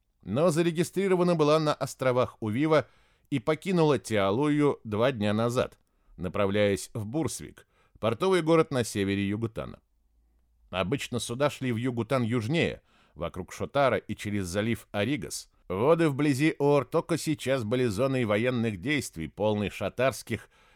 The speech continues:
эспенских и югутанских военных кораблей. Кен нахмурился, листая манифест.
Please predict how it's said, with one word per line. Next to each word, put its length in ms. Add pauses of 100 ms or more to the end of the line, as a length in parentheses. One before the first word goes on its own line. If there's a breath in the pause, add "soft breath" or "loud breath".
эспенских 720
и 60
югутанских 760
военных 500
кораблей. 500 (1200)
Кен 220
нахмурился, 640
листая 460
манифест. 640